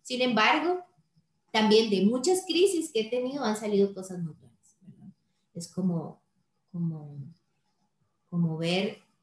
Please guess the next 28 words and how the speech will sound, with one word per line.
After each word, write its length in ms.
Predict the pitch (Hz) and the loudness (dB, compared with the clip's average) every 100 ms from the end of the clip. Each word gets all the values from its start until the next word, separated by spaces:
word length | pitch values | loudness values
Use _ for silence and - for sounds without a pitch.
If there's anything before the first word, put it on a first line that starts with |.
| _ _ | _ _
qué 160 | 190 | -2
es 80 | 180 | 0
lo 120 | 220 | 0
que 80 | 233 | 0
está 260 | 180 165 170 | -2 -2 -4
pasando, 680 | 220 233 262 311 330 339 - - _ _ _ _ _ _ - | -2 0 0 0 -4 -6 -12 -20 _ _ _ _ _ _ -8
tratar 500 | 170 170 175 180 196 | -6 -4 -4 -4 -2
de 320 | 226 220 - | -2 -2 -8
ver 280 | 175 185 196 | -6 -4 -2
cuáles 380 | 214 220 240 - | 0 0 0 -2
son 140 | 233 | -4
las 140 | 247 247 | -4 -4
posibles 400 | 196 202 208 254 | -2 0 0 -2
soluciones 420 | 240 202 233 269 | -4 -4 -4 -4
y 60 | 196 | -6
si 100 | 180 | -6
hay 120 | 185 | -8
que 100 | - | -6
cambiar 640 | 202 175 190 226 269 302 | 0 2 4 4 2 0
de, 240 | 196 - - | -6 -12 -12
de, 240 | 190 - - | -14 -14 -16
de 220 | 165 165 | -10 -10
estrategia, 640 | 165 - - 190 220 269 | -10 -12 -8 -4 -4 -6
se 160 | 175 - | -12 -4
cambia, 560 | 202 269 311 359 370 _ _ - | -2 0 0 -4 -6 _ _ -12
¿verdad? 540 | 160 156 175 269 - - _ - | -10 -4 -2 -2 -6 -18 _ -4
Y, 420 | 202 202 285 - | 2 2 2 -2
este... 840 | 175 185 180 - 190 175 160 165 | 0 0 0 -4 -2 0 -2 -6